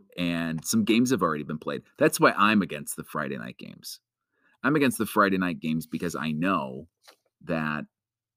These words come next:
with the Friday night games, I lose time with listenership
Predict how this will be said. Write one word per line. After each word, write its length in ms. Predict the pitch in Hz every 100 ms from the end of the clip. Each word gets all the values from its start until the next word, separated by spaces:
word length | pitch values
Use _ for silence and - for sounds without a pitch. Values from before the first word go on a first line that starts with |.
| _ _ _ _ _ _ _ _
with 240 | 85 87 -
the 80 |
Friday 380 | 80 87 92 87
night 240 | 80 71 -
games, 600 | 95 90 76 69 - - _ _ _ _ _ _ _ _ _ -
I 140 | 82
lose 640 | 87 82 95 95 85 - - _
time 520 | - 87 101 87 73 -
with 220 | 80 78 _ 80
listenership 720 | 95 - 95 80 - 78